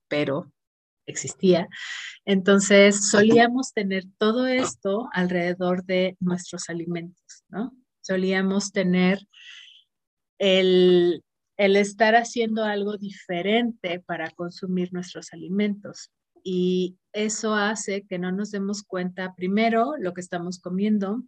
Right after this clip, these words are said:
segundo, si ya estamos satisfechos o no, y nuestro cuerpo necesita al menos veinte minutos para darse cuenta si está satisfecho o no.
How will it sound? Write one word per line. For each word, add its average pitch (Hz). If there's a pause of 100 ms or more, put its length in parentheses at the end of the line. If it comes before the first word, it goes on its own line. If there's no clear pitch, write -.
segundo, 185
si -
ya 175
estamos 180
satisfechos 170
o 175 (120)
no, 202 (800)
y 202
nuestro 196 (200)
cuerpo 240
necesita 180
al 202
menos 208
veinte 202
minutos 196
para 170
darse 175
cuenta 196
si 151
está 156
satisfecho 156
o 147
no. -